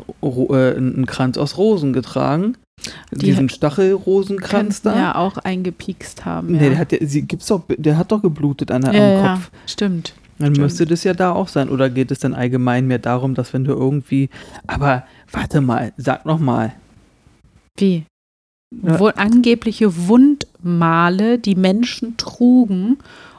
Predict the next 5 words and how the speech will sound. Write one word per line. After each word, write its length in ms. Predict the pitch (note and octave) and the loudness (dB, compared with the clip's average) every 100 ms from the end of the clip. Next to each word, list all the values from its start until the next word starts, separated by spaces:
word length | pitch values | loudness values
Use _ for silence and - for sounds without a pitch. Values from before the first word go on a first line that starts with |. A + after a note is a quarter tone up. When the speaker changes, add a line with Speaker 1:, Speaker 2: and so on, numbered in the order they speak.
| _ | _
Speaker 2:
um 260 | G3+ G#3+ G#3 | -2 0 0
die 140 | G3+ | 0
Leiden 580 | F#3 F3+ F3 A3 A#3+ A#3+ | 2 2 2 2 2 0
Christi 640 | - - A#3+ A#3+ - A#3 A3 G3 F#3+ B3 - - - - A3+ G3 | -2 -2 -2 0 -2 -4 0 0 2 0 -2 -12 -8 -4 -2 -2
nachzuempfinden. 1120 | - F3+ E3+ - - G3 F#3 F3 E3 D3+ D3+ | 0 0 -2 -6 0 2 2 0 0 0 -2